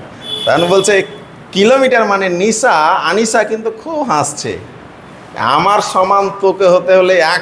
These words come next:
হাজারটা আসতে হবে। একটা কিলোমিটারের সমান যদি মিটারকে হতে হয়, তাহলে কয়টা মিটার লাগবে?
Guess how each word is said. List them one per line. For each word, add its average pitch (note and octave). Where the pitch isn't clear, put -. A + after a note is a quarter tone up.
হাজারটা F3+
আসতে -
হবে। A2
একটা B3+
কিলোমিটারের B3
সমান C#4
যদি A#3
মিটারকে A3
হতে G#3
হয়, A#3
তাহলে A#3+
কয়টা G#3+
মিটার C4
লাগবে? C#4+